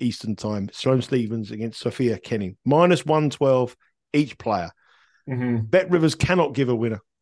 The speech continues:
Speaker 1: I can't give a winner.
Speaker 2: <laughs>
Speaker 1: James Blake, we ask you to give us the winner of this match.
Speaker 2: Man, this is so difficult 'cause these are, these are two se-, is two of the, you know, somewhat enigmatic players on the, on the women's tour. So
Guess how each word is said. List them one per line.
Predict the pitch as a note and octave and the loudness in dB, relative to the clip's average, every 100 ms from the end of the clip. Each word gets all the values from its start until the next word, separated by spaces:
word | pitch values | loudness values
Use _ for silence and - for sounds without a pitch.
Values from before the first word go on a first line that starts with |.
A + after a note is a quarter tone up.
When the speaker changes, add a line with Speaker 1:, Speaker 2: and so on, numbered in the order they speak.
| - | 2
Speaker 1:
I | E3+ | 2
can't | E3 C3+ B2+ | 2 -2 -2
give | A#2 A#2 | -4 -4
a | |
winner. | G#2+ G#2+ G2+ - A2 | -4 -4 -6 -10 -16
Speaker 2:
<laughs> | - A2 - | -12 -14 -4
Speaker 1:
James | B2+ C3 | 0 4
Blake, | D3 B2+ A#2+ | 4 2 2
we | C3+ | 4
ask | C#3+ C3 | 4 4
you | C3 C3+ C3 | 2 4 4
to | - | 2
give | G#2+ A2 | -4 -4
us | A2+ | -4
the | A#2 | -6
winner | A2 A2 | -4 -4
of | |
this | G2+ - | -6 -8
match. | G2+ - - - _ - | -10 -12 -16 -20 _ -4
Speaker 2:
Man, | C3+ C3+ | 4 6
this | C3+ C3+ | 6 2
is | C3+ | -2
so | A2 C#3 | 2 4
difficult | B2 C3 B2+ B2 B2 | 4 2 2 2 2
'cause | B2+ A#2+ | 2 0
these | C#3 | -4
are, | B2+ A#2+ | -6 -8
these | A#2 C3+ C#3 | -6 -4 -4
are | |
two | A#2 D3 C3+ | -6 -6 -6
se-, | A2+ A2 C3+ B2+ - | -8 0 2 2 -2
is | A#2+ G#2+ - - | -8 -8 -14 -12
two | C#3+ C#3+ C#3 | -8 -4 -2
of | B2+ A#2 | -2 2
the, | A2+ G#2+ G#2 G2 F#2+ - | 4 6 4 0 -2 -2
you | |
know, | G#2 F#2 | -2 -4
somewhat | F2 - - B2+ C3 - A#2 | -10 -12 -2 0 2 0 0
enigmatic | A#2+ G#2+ G#2 G#2+ G#2+ G#2 - | -2 0 0 0 -2 -4 -2
players | A#2+ A2+ G2+ F#2+ - | 0 2 0 -4 -10
on | G#2 G2+ G2 | -8 -6 -4
the, | G2 G2 G#2 | -4 -4 -2
on | G#2 | -2
the | G#2 | 0
women's | G#2+ G2 | 0 -2
tour. | - B2+ | 0 0
So | G#2+ A2+ G2 | 2 -2 -2